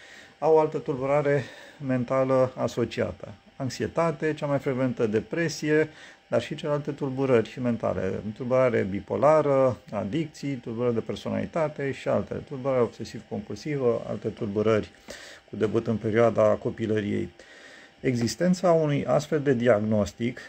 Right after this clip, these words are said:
că e vorba de depresie, că e vorba de anxietate sau că e vorba de altceva, de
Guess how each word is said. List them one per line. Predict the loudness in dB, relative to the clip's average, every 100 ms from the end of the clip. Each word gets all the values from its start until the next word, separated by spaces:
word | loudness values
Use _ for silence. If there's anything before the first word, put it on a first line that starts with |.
| -14 -6
că |
e | 0
vorba | 2 4 4
de | 4
depresie, | 2 0 2 0 -2 -8 -8
că |
e | -6
vorba | -2 4 4
de | 6
anxietate | 4 2 -2 -2 4 4 4 -4
sau | -6
că | -6 -4
e |
vorba | -4 0 0
de | 2
altceva, | 2 0 0 4 4
de | 4 0